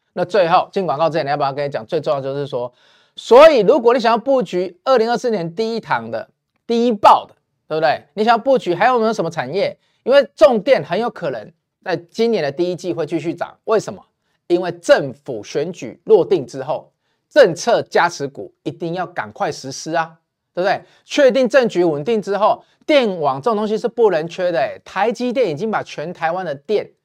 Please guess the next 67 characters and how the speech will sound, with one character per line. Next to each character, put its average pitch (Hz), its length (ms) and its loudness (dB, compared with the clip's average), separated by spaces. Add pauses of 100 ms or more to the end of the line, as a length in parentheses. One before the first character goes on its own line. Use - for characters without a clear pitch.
(140)
新 220 260 -2
的 196 120 0
再 196 180 -2
生 202 140 -6
能 175 120 -6
源 160 100 -6
的 139 100 -6
电 160 220 -6
包 170 260 -2
走 135 260 -10
一 127 80 -12
大 147 240 -4
半， 139 240 -4
甚 160 140 -12
至 156 80 -8
包 139 240 -6
走 107 160 -12
全 107 200 -18
部 131 140 -8
了 95 80 -10
欸。 - 120 -20 (400)
政 247 200 2
府 170 100 0
不 226 160 -2
赶 175 160 0
快 208 160 -2
生 202 380 -2
电 185 240 -2
出 175 220 -6
来， 107 240 -6 (280)
你 143 120 -8
的 147 120 -6
民 143 320 -6
生 175 240 -6
会 175 120 -6
出 170 200 -12
现 151 240 -12
问 151 140 -10
题 117 140 -14
啊， - 80 -16
同 113 140 -16
学。 - 220 -12 (500)
明 320 280 4
年 254 180 2
如 277 100 2
果 262 100 6
要 294 100 2
用 294 100 0
A 269 140 -2
I 269 180 6
server， 254 420 2
你 165 140 -4
全 208 180 -2
部 254 80 0
都 262 80 2
要 254 140 6
换 247 200 4
A 214 140 0
I 220 140 4
P 208 160 -4
C 202 240 -4
好 131 200 0
了， 98 200 -10 (360)
这 233 180 4
一 233 80 4
些 220 220 0
的 190 80 -2